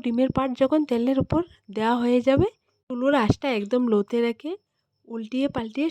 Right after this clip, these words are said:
সবগুলা পাকোড়া গোল্ডেন ব্রাউন কালার করে ভেজে নেব। দেখো বন্ধুরা, পাকোড়ার কালারটা কত সুন্দর হয়েছে দেখতে। সবগুলা পাকোড়াই গোল্ডেন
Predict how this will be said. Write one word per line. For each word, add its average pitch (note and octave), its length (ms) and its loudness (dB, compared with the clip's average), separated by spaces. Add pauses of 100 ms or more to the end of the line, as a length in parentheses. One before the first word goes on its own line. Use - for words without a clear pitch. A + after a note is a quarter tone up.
সবগুলা G#3+ 440 0 (100)
পাকোড়া B3+ 360 -2 (680)
গোল্ডেন G#3+ 460 0
ব্রাউন G3+ 240 2 (100)
কালার A#3 280 -4
করে C#4 140 -2 (300)
ভেজে G#3 340 0
নেব। F3+ 140 -8 (640)
দেখো A#3+ 400 -10
বন্ধুরা, C4 300 0 (280)
পাকোড়ার A#3+ 460 -2
কালারটা G#3 440 -8
কত A3+ 120 -10 (160)
সুন্দর A#3 380 -4
হয়েছে B3+ 220 0 (140)
দেখতে। A3+ 300 -8 (960)
সবগুলা A#3 460 -6 (100)
পাকোড়াই B3 380 -4 (140)
গোল্ডেন A3 320 2